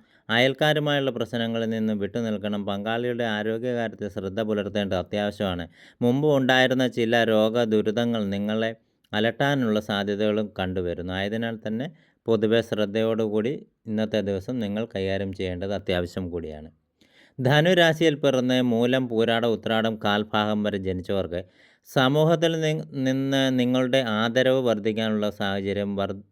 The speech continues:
സർക്കാർ മേഖലകളിൽ ജോലി ചെയ്യുന്ന ആളുകൾക്ക് ഗുണകരമായ ദിവസമായിരിക്കും ഇന്ന്. കുടുംബ ബന്ധങ്ങൾ ദൃഢമാകും. സഹോദരങ്ങളുടെ സഹായത്തോടു കൂടി മുടങ്ങിക്കിടന്ന പല ജോലികളും പൂർത്തിയാക്കാൻ സാധിക്കും.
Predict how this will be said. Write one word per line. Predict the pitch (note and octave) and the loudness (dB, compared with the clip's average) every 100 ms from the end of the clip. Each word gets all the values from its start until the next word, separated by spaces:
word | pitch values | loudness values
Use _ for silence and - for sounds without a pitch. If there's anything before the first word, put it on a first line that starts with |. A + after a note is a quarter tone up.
| _ _ _ _ _ | _ _ _ _ _
സർക്കാർ | - B2 A#2 - D#3 D#3+ | -2 -2 -2 0 0 2
മേഖലകളിൽ | C3+ B2+ B2+ B2 B2+ A#2+ | 0 0 2 2 0 0
ജോലി | A2+ A#2 | 2 2
ചെയ്യുന്ന | A2+ A2 G#2+ | 0 -2 0
ആളുകൾക്ക് | G#2+ G2+ G#2 G#2 G#2 | 0 0 0 0 -2
ഗുണകരമായ | G2 G2 G2+ G#2+ A#2 B2 | -2 -2 -2 -2 -2 -2
ദിവസമായിരിക്കും | G#2+ G2 - G2+ F#2+ F#2 F#2 F#2 | -2 -4 -4 -6 -4 -4 -6 -8
ഇന്ന്. | F2+ F2+ F#2 _ _ - | -6 -8 -10 _ _ -4
കുടുംബ | B2+ C3 C#3 | 0 2 2
ബന്ധങ്ങൾ | D3 C#3 C3 C3 C3 | 2 2 2 0 0
ദൃഢമാകും. | A2+ G2+ A#2+ A#2+ G#2+ G2+ G2+ | 2 2 2 2 2 0 -4
സഹോദരങ്ങളുടെ | G2 G2 A2+ A#2+ B2+ C3 C3 B2+ | -4 -4 -2 -2 -2 -2 -2 -4
സഹായത്തോടു | A2+ G2 G#2+ A2 A2 A2+ A2 | -4 -4 -2 -2 -2 -2 0
കൂടി | G#2+ A2 | 0 0
മുടങ്ങിക്കിടന്ന | G#2 G2 G#2+ B2+ A#2 G#2 G#2 G2+ | -2 -2 -4 -4 -4 -4 -4 -6
പല | F#2 F#2 F#2+ G#2+ | -4 -4 -4 -4
ജോലികളും | F#2+ G2 G2 G#2+ A2 | -2 -2 -2 -2 -2
പൂർത്തിയാക്കാൻ | F#2+ F2 - G2 F#2+ F#2 | -2 -6 -4 -6 -6 -8
സാധിക്കും. | F#2+ F2+ F2+ F2 E2 | -4 -4 -4 -6 -8